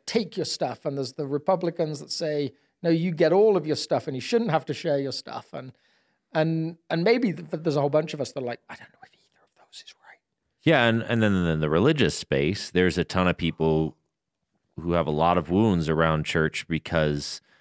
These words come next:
Speaker 2: they either grew up in a church that ha-, guilted them into, into giving
Speaker 1: Mm-hmm.
Speaker 2: money, or they've heard stories of, like, you know, the church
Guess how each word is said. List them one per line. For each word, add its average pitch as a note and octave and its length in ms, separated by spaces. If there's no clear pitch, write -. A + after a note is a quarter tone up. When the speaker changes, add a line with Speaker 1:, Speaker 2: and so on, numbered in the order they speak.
Speaker 2:
they D#2+ 180
either D#2 220
grew D#2+ 220
up D2+ 100
in D#2 100
a D#2 40
church - 440
that C2+ 260
ha-, D#2 140
guilted F2+ 400
them F2 200
into, E2 360
into D2+ 240
giving D#2 340
Speaker 1:
Mm-hmm. D#2 80
Speaker 2:
money, G#2 540
or D#2+ 840
they've D#2 340
heard D#2+ 280
stories F#2+ 760
of, D2+ 120
like, D2 480
you D#2+ 100
know, D2+ 200
the D2 160
church - 840